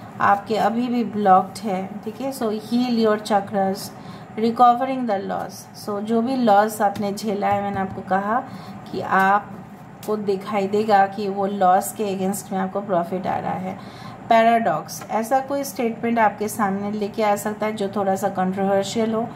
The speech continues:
आपको समझने में दिक्कत हो, लेकिन आप समझ जाएंगे कि वो कहना क्या चाह रहे हैं, या इस इंसान का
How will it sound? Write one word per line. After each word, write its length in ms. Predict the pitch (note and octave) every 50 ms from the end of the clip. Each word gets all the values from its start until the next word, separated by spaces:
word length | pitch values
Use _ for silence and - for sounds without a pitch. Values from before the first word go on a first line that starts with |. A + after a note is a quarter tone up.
| - - - - - - -
आपको 260 | - F3+ F#3 - A3
समझने 440 | A3 - A#3+ G#3+ G#3 G#3+ A#3 A#3+ A#3
में 200 | A#3 A#3+ A#3+ A3+
दिक्कत 360 | A3 G#3+ - - - A#3+ A#3+ A#3
हो, 80 | C4+ B3+
लेकिन 280 | B3 A3+ G#3+ A3 G#3+
आप 120 | G#3 G3+ G#3
समझ 320 | - - G3+ F#3+ F#3 F#3
जाएंगे 400 | F#3+ F#3 F3 F3 F3+ F3+ F#3 F#3
कि 140 | F#3+ - G#3+
वो 140 | G#3+ G#3+ G#3+
कहना 420 | G#3+ - G3+ F#3+ G3 F#3+ F#3+ F#3+
क्या 220 | G3 - F#3 F3+ F#3
चाह 180 | - F#3+ F3+
रहे 120 | F#3 F#3+ G3+
हैं, 80 | G#3+
या 160 | G#3+ G3+ G#3
इस 480 | G3 F#3 G3 G3+ G#3+ A3+ A#3 A#3 - -
इंसान 520 | B3+ A#3+ A#3+ A#3+ - G#3 G3 F#3 F#3+ F#3+
का 220 | F#3 G3+ G#3+ -